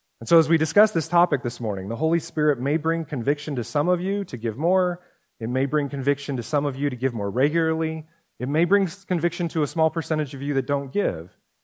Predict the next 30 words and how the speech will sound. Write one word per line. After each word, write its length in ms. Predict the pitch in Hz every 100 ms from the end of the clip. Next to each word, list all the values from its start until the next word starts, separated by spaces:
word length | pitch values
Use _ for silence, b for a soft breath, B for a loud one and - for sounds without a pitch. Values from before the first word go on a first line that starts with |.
| _ _ _
Uh, 140 | 113 117
but 180 | 120 147
for 120 | 156
many 260 | 160 294
of 100 | 190
you, 260 | 117 107 104
what 180 | 117 170
it 60 |
will 120 | 180 147
bring 400 | 143 180 147 110
is 120 | 104
affirmation 680 | 127 165 - 156 139 151 139
of 100 | 123
the 100 | 113
reason 400 | 113 135 127 117
you 240 | 123 175
give 320 | 156 156 160 131
of 120 | 107
your 200 | 135 131
offerings 420 | 127 131 127 120
to 100 | -
the 60 | 110
Lord 360 | 110 113 104
through 180 | - 131
this 220 | 113 113
church 340 | - 120 107 -
and 80 | 101
through 220 | 107 101
other 160 | 98
ministries. 520 | 87 90 92 - 90